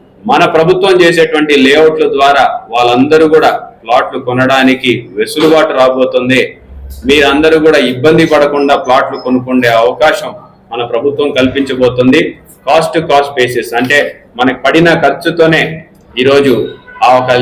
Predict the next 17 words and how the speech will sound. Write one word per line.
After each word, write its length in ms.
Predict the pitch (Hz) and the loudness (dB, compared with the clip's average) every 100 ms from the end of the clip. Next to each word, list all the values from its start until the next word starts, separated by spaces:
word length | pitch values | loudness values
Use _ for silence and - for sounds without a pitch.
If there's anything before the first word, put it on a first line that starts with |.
| 123 | 2
లేఅవుట్ 360 | 139 143 143 143 | 4 2 2 0
లో 80 | 135 117 - - | 2 0 -2 -4
ప్లాట్లు 400 | 117 135 143 143 107 - - - 110 | 0 0 2 0 0 -2 -10 -10 -8
మధ్యతరగతి 640 | - 143 143 139 131 135 123 | -2 0 2 0 0 -4 -6
కుటుంబాలకు 460 | 139 139 135 135 120 | -6 -2 -2 -2 -4
ఇవ్వబోతున్నాం 540 | 139 143 143 131 127 | -2 0 0 -2 -2
అని 100 | 117 | -2
చెప్పడానికి 380 | 117 120 120 113 123 | -4 -2 -6 -4 0
కూడా 160 | 123 107 101 - - 110 | 2 0 -4 -16 -20 -10
చాలా 180 | 117 117 120 | -8 -6 -6
సంతోషపడుతున్నాం. 800 | 120 131 135 135 131 131 147 - - _ _ _ _ 127 | -4 -4 -2 -2 -2 0 0 -2 -10 _ _ _ _ 0
అలాగే 320 | 170 220 190 139 - - - _ _ _ _ _ _ _ _ - _ _ _ - - _ _ - 135 | 2 2 0 -2 -6 -14 -20 _ _ _ _ _ _ _ _ -20 _ _ _ -20 -20 _ _ -4 0
ఎక్కడైతే 360 | 143 170 175 190 151 | 2 0 2 2 4
గవర్నమెంట్ 500 | 165 185 196 190 180 | 4 4 2 2 0
ఎంప్లాయీస్ 380 | 170 175 180 175 165 | 2 2 2 0 0
ఉన్నారో 280 | 165 156 131 - - _ _ _ _ _ _ _ _ _ _ _ _ - 117 | 2 2 0 -4 -14 _ _ _ _ _ _ _ _ _ _ _ _ -2 2
వారికి 380 | 151 156 156 | 2 2 2